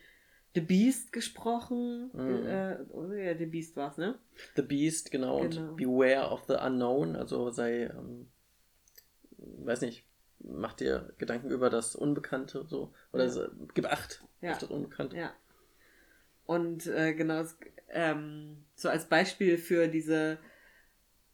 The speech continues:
Speaker 1: ähm, Ko-, Komik oder, äh, so, f-, also find, fand ich ganz, ganz swe-, sweet, ähm, dass, äh, ein großes Tier mit großen, leuchtenden, funkelnden, bösen Augen, ähm,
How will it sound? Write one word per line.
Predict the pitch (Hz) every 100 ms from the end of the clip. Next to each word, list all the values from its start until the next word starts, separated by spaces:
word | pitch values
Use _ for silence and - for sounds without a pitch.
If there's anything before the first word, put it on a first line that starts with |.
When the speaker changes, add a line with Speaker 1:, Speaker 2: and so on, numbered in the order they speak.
| _ -
Speaker 1:
ähm, | 160 156 151 147 147 151
Ko-, | - - -
Komik | - 202 226 240 214 214
oder, | 156 180 175 170 156 143 160 165 170
äh, |
so, | 165 170
f-, | 165 -
also | 151 156
find, | - 185 160
fand | 190 160
ich | 165
ganz, | - 185 185 - -
ganz | 175 175 -
swe-, | 180 165 -
sweet, | 165 - 196 196 190
ähm, | 147 160 160 160 156 139
dass, | - 160 160 - -
äh, | 151 151 147 147 - - - _ -
ein | - 151 156 151 147 147 156 - _ -
großes | - - 190 240 233 202 - -
Tier | - 226 254 233
mit | 202 190
großen, | 175 202 226 214 196
leuchtenden, | 170 214 220 - 190 196 190 185
funkelnden, | 190 - 226 226 208 165
bösen | 175 226 214 208 202 - - - -
Augen, | 143 185 233 220 214 214 208 - - -
ähm, | 180 180 180 180 175 170